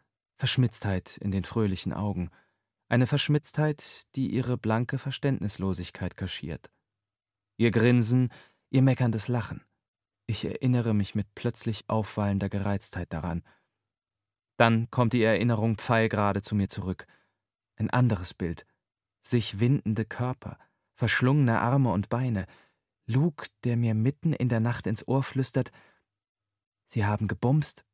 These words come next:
Weißt du, was das heißt? Er hat ihr sein Ding reingesteckt.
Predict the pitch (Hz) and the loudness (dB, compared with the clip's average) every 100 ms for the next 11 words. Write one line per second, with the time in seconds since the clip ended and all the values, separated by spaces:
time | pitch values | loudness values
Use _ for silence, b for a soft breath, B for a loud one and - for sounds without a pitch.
0 | _ _ _ _ 98 - 127 117 135 - | _ _ _ _ -6 -2 -2 -2 -4 -4
1 | 110 143 - _ _ _ _ _ _ _ | -4 -4 -10 _ _ _ _ _ _ _
2 | - 113 - 131 123 120 120 143 151 120 | 0 0 2 2 2 2 2 4 4 2
3 | 107 98 - 101 - | 0 -2 -6 -6 -10